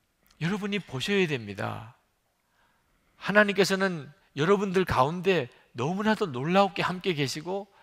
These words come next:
여기까지 이끌어주고 계세요. 갈급한 사람에게 어찌 하나님이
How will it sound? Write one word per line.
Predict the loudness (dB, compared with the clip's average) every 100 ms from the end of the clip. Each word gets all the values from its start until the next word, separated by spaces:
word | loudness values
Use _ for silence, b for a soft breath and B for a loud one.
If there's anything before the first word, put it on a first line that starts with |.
| b
여기까지 | -6 -6 0 0 0
이끌어주고 | -4 -8 -6 -6 -6 -6 -8
계세요. | -8 -12 -14 -16 -20 _ _ _ B B
갈급한 | 2 6 6 2 2 4 4
사람에게 | 2 2 2 2 0 2 0 B B B
어찌 | -2 -2 -2 -2
하나님이 | -2 0 0 0 -4